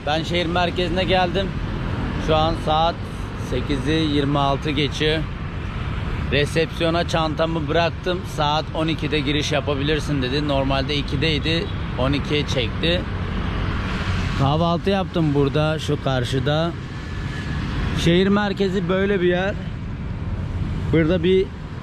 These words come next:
nehir var. Karşıda ejderha şeklinde bir köprü yapmışlar. Görüyor musunuz? Şehir güzel görünüyor, bilmiyorum.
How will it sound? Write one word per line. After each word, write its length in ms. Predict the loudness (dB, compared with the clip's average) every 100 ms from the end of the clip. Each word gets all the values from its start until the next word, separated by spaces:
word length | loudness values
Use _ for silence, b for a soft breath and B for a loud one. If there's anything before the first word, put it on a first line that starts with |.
| -2
nehir 320 | 2 4 4
var. 320 | 4 0 0 -4 -8 -10 -8 -8 -6 -6 -6 -4 -4 -4 -2 -2 0 0 0 0 0 2
Karşıda 500 | 2 2 2 2 0
ejderha 960 | 2 4 4 4 2 2 2 0 -2 -4 -8 -8 -8 -6 -6 -4
şeklinde 600 | 4 4 4 2 4 4
bir 100 | 2
köprü 400 | 4 2 4 4
yapmışlar. 680 | 4 2 -2 -4 -2 -2 -2 -8 -10 -10 -10 -8 -8 0
Görüyor 300 | 4 6 6
musunuz? 440 | 4 2 2 0 0 -6 -6 -4 -4 -4 -4 -4 -4 -4 -4 -4 -4 -4 -4 -2 -2 -2 -2 -2 -2 -2 0 6
Şehir 240 | 8 6
güzel 380 | 4 4 4 4
görünüyor, 500 | 4 4 4 2 4
bilmiyorum. 560 | 4 6 6 4 2